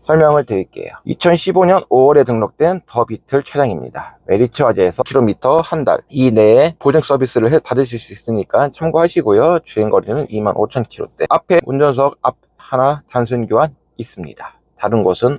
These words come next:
없어요. 모든 작동 상태 양호하고요. 아마 연식 대비 이렇게나 좋은 주행거리 차량을 만나보기는 쉽지 않을 겁니다. 지금 핸들에 손을 얹고 있는데요. 음, 진동도 하나 없습니다. 엔진 소리도 아주 좋고요.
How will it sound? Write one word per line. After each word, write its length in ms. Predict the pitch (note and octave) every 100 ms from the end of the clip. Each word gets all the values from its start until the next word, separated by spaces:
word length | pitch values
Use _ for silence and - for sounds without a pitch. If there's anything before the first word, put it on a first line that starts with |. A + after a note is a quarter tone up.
| -
없어요. 640 | - - E2+ D2 A#2+ F#3+ -
모든 500 | G#2+ A2+ C#3 F#3+ F#3+ _
작동 300 | _ - B2+
상태 460 | A#2 A2+ - A2 G2+ -
양호하고요. 720 | A#2 A2 C3 A#2+ G#2 A#2+ F#3 - _ _ _
아마 320 | G#2+ A2+ C#3+ F#3+
연식 260 | C3 B2 -
대비 380 | C3 E2 - _ -
이렇게나 680 | A#2 C3+ - G#2+ A2+ E3 B2
좋은 460 | - A#2+ D3+ E3
주행거리 560 | - B2+ C3 A#2 A2 A2
차량을 480 | - A2 C#3 F3 - _
만나보기는 480 | G#2 A2+ G2+ F#2 B2
쉽지 260 | - - E2+
않을 160 | F#2+
겁니다. 460 | - - A#1 - - _ _ _ _ _
지금 160 | B2+ F3
핸들에 280 | G#3+ F#3
손을 200 | G3+ A#3+
얹고 280 | G3 D#3 F3+
있는데요. 500 | D#3 D3+ C#3+ F#3 G3 B2 _ _ _ _ -
음, 320 | F#2 E2+ - -
진동도 400 | F3+ F#3+ G#3 F#3
하나 200 | A3+ D#3+
없습니다. 640 | - D#3 A2+ F2+ F2+ G2+
엔진 200 | A#2 B2+
소리도 300 | B2+ G2 D#2+
아주 160 | E2 B2
좋고요. 480 | - - - -